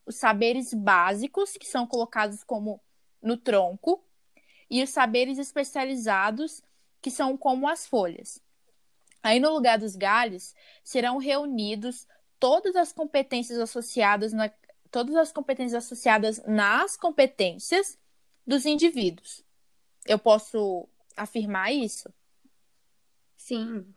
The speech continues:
Speaker 2: com certeza. Mas o fato é que essa organização, que é representada pela árvore, ela não é aquilo ali pra sempre. Ela não é fixa. É, não é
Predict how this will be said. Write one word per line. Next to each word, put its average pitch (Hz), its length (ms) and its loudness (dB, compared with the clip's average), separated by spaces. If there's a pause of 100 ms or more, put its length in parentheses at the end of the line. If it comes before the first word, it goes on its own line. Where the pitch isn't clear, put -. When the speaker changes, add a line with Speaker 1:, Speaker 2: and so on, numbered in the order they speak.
Speaker 2:
com 202 160 -8
certeza. 170 800 -4
Mas 185 600 -4
o 208 60 -4
fato 214 720 -2
é 196 160 -2
que 208 180 -4
essa 214 240 -2
organização, 214 1300 -2
que 185 220 -4
é 180 60 0
representada 202 800 -4
pela 185 340 -4
árvore, 175 540 -6 (440)
ela 208 300 2
não 254 280 -6
é 277 520 -6
aquilo 262 440 -4
ali 190 200 -4
pra 165 200 -10
sempre. - 500 -14 (100)
Ela 202 220 2
não 233 180 -4
é 269 120 0
fixa. 170 800 -10 (640)
É, 185 280 0
não 226 220 -8
é 311 360 -4